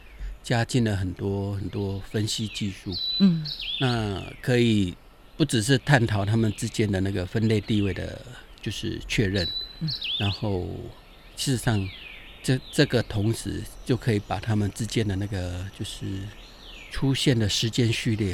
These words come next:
Speaker 1: 哦，
Speaker 2: 嗯。
Speaker 1: 就是把它排序下来，
Speaker 2: 是。
Speaker 1: 还有彼此之间的那个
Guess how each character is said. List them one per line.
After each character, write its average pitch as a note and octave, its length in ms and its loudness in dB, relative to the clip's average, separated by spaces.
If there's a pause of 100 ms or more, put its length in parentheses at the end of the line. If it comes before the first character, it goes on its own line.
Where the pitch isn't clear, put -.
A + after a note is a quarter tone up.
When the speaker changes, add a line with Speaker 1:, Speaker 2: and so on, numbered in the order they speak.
Speaker 1:
哦， F#2 120 -4 (100)
Speaker 2:
嗯。 F3 220 4
Speaker 1:
就 C#3+ 60 -4
是 F#2+ 320 -4 (480)
把 G#2+ 80 -2
它 G2 220 0
排 C3+ 240 -4
序 - 180 0
下 G#2 180 -2 (100)
来， F#2+ 100 -12 (240)
Speaker 2:
是。 - 320 0 (100)
Speaker 1:
还 A#2 80 0
有 G#2 80 2
彼 A#2 200 2
此 - 180 -2
之 A#2 140 -4
间 G#2 240 2
的 F#2+ 100 2
那 G2+ 120 0
个 F2 240 -4